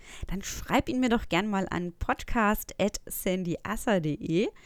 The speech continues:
Du darfst mir dort auch gern einfach mal ein Feedback schreiben oder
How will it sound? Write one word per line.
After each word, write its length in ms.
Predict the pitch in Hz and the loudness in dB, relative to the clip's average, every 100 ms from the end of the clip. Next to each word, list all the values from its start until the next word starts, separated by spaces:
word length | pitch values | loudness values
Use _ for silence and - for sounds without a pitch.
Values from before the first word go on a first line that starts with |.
| - - - | -18 -18 -12
Du 80 | - | 2
darfst 280 | 190 269 - | 6 6 4
mir 60 | 302 | 0
dort 140 | 277 | 2
auch 120 | 226 | 0
gern 160 | 247 240 | -2 0
einfach 260 | 214 214 | -2 -2
mal 100 | 196 | -2
ein 100 | 170 | -4
Feedback 680 | - - 262 494 - 220 214 | -6 -4 0 0 0 0 0
schreiben 560 | - - 165 190 220 254 | -2 -2 0 0 0 -2
oder 320 | 185 180 | -2 -2